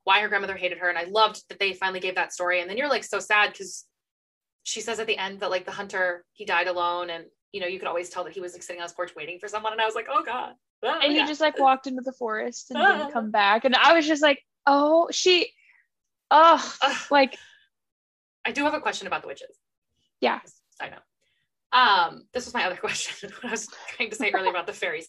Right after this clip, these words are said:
Speaker 1: the fae. Um, the witches. So the fae have magical powers.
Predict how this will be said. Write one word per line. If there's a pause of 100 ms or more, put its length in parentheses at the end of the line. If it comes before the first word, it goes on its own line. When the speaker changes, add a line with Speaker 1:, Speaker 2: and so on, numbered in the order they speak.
(400)
Speaker 1:
the
fae. (480)
Um, (420)
the
witches. (140)
So (100)
the
fae
have
magical
powers.